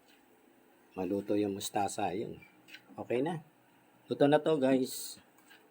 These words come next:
Para lalong malinamnam, no? Lalagay ako ng at least one tablespoon ng, ano, fish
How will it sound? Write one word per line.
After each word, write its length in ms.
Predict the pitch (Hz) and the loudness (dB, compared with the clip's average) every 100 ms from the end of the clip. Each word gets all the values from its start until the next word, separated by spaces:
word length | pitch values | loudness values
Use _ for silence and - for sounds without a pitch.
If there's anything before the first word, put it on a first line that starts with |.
| - - _ _ _ _ _ _ _ 110 | -20 -20 _ _ _ _ _ _ _ 2
Para 160 | 120 | 6
lalong 480 | 131 131 127 131 135 | 8 8 8 6 4
malinamnam, 640 | 131 127 127 127 127 143 | 6 6 6 6 4 2
no? 240 | 127 123 131 107 | 2 0 -2 -6
Lalagay 400 | 107 107 110 110 | -4 0 2 2
ako 160 | 117 | 2
ng 320 | 113 113 110 | 0 -2 -4
at 80 | - - | -6 0
least 240 | 123 - | 0 2
one 640 | 113 117 117 113 113 113 113 | 2 4 4 4 2 2 2
tablespoon 640 | 117 104 110 - 113 113 | 2 2 2 0 0 2
ng, 160 | 113 110 95 | 2 0 -2
ano, 240 | 101 113 - _ _ _ _ _ _ _ _ _ | -4 -8 -12 _ _ _ _ _ _ _ _ _
fish 160 | 135 123 | 0 2